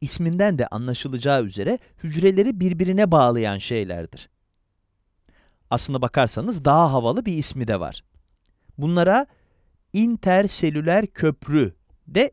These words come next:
diyebiliriz. Ama ben ilk söylediğim ismi daha anlaşılır buluyorum açıkçası. Hücre bağlantıları en sık olarak da epitel dokuda görülür. Bugün size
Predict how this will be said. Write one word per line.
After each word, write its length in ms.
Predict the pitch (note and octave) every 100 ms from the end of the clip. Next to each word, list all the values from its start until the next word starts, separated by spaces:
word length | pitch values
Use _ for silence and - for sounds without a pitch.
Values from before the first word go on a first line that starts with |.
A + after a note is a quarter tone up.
| D#3+
diyebiliriz. 680 | F3 C#3+ A#2 D2 - - - _ _ _ _ _ _ _ -
Ama 280 | B2 A2+ G2 _ _ A#2
ben 280 | A#2+ C3 - -
ilk 200 | G3+ D#3
söylediğim 480 | - G#2 G2+ A2 C#3+
ismi 300 | - F3 E3
daha 160 | C3+
anlaşılır 580 | A2 G#2 G#2 - G#2+ G2+
buluyorum 340 | G#2+ G#2 G2 G2
açıkçası. 540 | - - A2+ - - - _ _ _ _ _ _ _ _ _ _ _ _ _ _ _
Hücre 340 | A#3 G#3+ F4 C4
bağlantıları 840 | C#3+ G#2+ G2 - G2 F2 D3+ A3+ _ -
en 180 | C#4+ C4
sık 260 | - C#3
olarak 420 | C3+ B2 G#2+ -
da 140 | A3 C4 -
epitel 480 | E3+ G3+ A3 A3 E3
dokuda 320 | - B2+ A2
görülür. 500 | F#2 F#2 - - - _ _ _ _ _ _ _ _ _ - F#3+
Bugün 320 | B3+ D#3+ F3
size 420 | - D3 C3